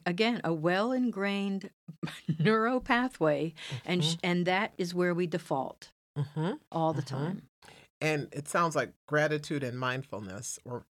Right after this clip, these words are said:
Speaker 2: mindfulness before gratitude, enable us to create new,
Speaker 1: Yes.
Speaker 2: mm-hmm,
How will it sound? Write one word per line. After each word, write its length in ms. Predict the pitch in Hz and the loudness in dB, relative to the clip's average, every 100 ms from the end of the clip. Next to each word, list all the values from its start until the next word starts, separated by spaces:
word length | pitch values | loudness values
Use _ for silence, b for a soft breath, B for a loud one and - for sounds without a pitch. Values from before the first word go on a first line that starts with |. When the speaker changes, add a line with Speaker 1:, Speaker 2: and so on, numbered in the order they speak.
| _ - | _ -2
Speaker 2:
mindfulness 540 | 139 143 135 117 117 | 0 0 -4 -10 -10
before 340 | - - 196 160 | -12 0 2 4
gratitude, 560 | 120 113 110 - 107 - B B - | 2 -2 -4 -6 -8 -10 B B -4
enable 440 | 143 139 131 127 | 0 0 0 0
us 200 | 123 - | -2 -4
to 100 | 143 | -8
create 460 | - 143 139 123 - _ _ 151 | -6 -4 -2 -4 -8 _ _ -2
new, 440 | 151 147 156 170 | 0 2 0 0
Speaker 1:
Yes. 380 | 180 185 - - _ - | 0 -2 -6 -12 _ -6
Speaker 2:
mm-hmm, 340 | 143 120 135 | -4 -4 -6